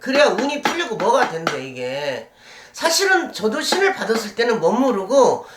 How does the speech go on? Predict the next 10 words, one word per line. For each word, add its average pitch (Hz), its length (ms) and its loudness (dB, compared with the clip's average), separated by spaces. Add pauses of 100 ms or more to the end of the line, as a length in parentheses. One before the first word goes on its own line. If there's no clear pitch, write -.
(120)
굿을 262 340 -2
많이 269 340 2
했어요, 151 400 2
자체가. 117 840 -4 (640)
그런데 302 920 4 (680)
덕이 359 380 4
없는 370 340 4
거야, 180 220 4
이게. 139 640 -4
굿덕이. - 540 2